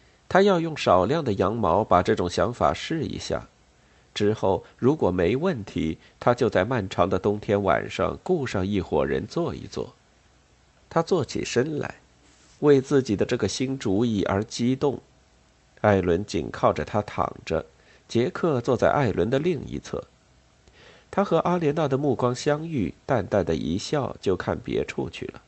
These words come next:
似乎被他发现他在注意他而有点发窘。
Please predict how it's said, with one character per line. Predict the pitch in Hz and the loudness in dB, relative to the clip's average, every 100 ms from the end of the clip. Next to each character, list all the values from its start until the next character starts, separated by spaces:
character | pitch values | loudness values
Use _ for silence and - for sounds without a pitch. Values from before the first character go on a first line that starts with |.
| _ _ _ - _ | _ _ _ -20 _
似 | - 151 | -2 0
乎 | 143 | 0
被 | 151 139 | 0 0
他 | 139 | 0
发 | 135 156 | 0 0
现 | 156 - 123 - | 0 0 0 0
他 | 113 | 0
在 | 101 87 | 0 -2
注 | 143 127 | -2 -2
意 | 90 | -2
他 | 82 98 | 0 2
而 | 69 87 | 4 2
有 | 87 87 | 0 0
点 | 123 - | 0 -4
发 | - 110 | -4 -4
窘。 | 127 - | -4 -4